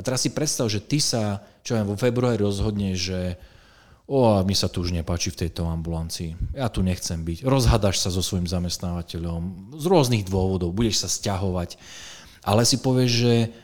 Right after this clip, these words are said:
„Ale ja by som v tom rezidentskom programe chcel pokračovať ďalej. Ale u iného zamestnávateľa v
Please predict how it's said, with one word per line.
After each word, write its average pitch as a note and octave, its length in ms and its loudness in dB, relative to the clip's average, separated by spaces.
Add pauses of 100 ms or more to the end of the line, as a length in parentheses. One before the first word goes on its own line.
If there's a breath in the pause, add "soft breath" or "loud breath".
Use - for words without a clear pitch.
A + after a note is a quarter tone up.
(120)
„Ale G2+ 160 2
ja A#2+ 80 4
by E3+ 80 0
som F#3 160 0
v - 80 -6
tom C#3 160 2
rezidentskom D3 460 -2
programe C3 420 0
chcel - 160 -2
pokračovať A#2 540 -4
ďalej. F#2+ 320 0 (500)
Ale G#2+ 240 0
u B2+ 160 -2
iného E3 720 0 (320)
zamestnávateľa G#2 960 2 (640)
v - 100 -20